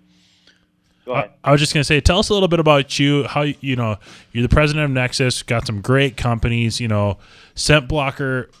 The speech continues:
Speaker 2: Uh, we were talking before the break. Was, uh, definitely before or started in Minnesota.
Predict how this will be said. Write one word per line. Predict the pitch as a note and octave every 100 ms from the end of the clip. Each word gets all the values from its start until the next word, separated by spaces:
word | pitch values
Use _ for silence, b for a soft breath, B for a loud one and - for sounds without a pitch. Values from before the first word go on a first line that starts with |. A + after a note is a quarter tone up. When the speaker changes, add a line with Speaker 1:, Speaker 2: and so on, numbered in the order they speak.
| -
Speaker 2:
Uh, | A#2 A2 A2
we | A#2+
were |
talking | - A#2+ A#2
before | A#2 A2+ A#2+
the | G2+
break. | G#2+ A2 G#2+
Was, | - A2 G#2 -
uh, | A2 G2 F#2 F#2+ -
definitely | A#2 - C3 A#2+
before | G#2+ - A#2 A2 A2 G#2+ - _
or | B2 A2+ A#2+
started | - C3 A#2+
in | A#2
Minnesota. | A#2 G#2+ - A2+ A2+ A2 G#2+